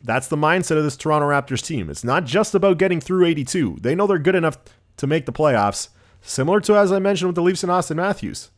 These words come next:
You gotta do what you need to do to make sure the team is in the best position to succeed in the postseason, in April, in May, in June. These guys wanna play,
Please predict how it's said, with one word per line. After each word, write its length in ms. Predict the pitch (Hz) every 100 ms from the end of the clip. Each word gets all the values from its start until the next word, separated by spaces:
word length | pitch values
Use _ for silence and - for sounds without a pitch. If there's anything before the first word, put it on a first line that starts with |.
| _ _ _ _ _ _
You 100 | 107
gotta 200 | 147 190
do 260 | 160 151 196
what 160 | 180 147
you 160 | 165
need 180 | 170 170
to 60 | 139
do 160 | 165
to 80 | 160
make 180 | 147 156
sure 160 | -
the 80 | 143
team 280 | 117 165 165
is 80 | 139
in 80 | 139
the 60 |
best 260 | 117 147 -
position 340 | 160 165 160
to 80 | 147
succeed 500 | 135 123 - 147 143 -
in 80 |
the 80 | 135
postseason, 680 | 131 - 185 - 123 87 87 -
in 160 | 110 -
April, 460 | 165 190 101 - -
in 160 | 110
May, 320 | 139 135 92 -
in 180 | 110 104
June. 320 | 135 143 92 - - -
These 240 | 98 147
guys 240 | 143 147 135
wanna 180 | 143 139
play, 360 | 143 135 127